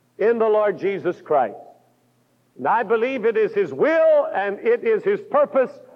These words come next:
for Capital Christian Center to enjoy abundant life. Happiness is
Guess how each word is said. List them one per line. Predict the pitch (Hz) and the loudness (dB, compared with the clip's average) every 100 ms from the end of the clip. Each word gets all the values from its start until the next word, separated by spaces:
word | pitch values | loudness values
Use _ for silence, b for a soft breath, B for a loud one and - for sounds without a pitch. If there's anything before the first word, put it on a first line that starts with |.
| B B | B B
for | 220 214 | 0 0
Capital | 220 302 311 262 226 | 2 0 2 0 0
Christian | 226 285 294 - 214 202 | 0 0 -2 -4 -6 -6
Center | 208 269 285 277 | -2 -2 0 -2
to | 269 240 | 0 2
enjoy | 208 208 202 311 330 349 349 320 - - | 2 0 0 2 2 2 0 -4 -6 -2
abundant | 220 120 - 349 302 233 190 240 240 - | -2 -4 0 2 2 0 2 0 -2 -4
life. | 220 294 226 170 - - | 0 0 0 -4 -10 -6
Happiness | 349 330 - 202 170 160 | -2 -2 -2 -2 0 0
is | 262 269 185 123 | 0 2 0 -2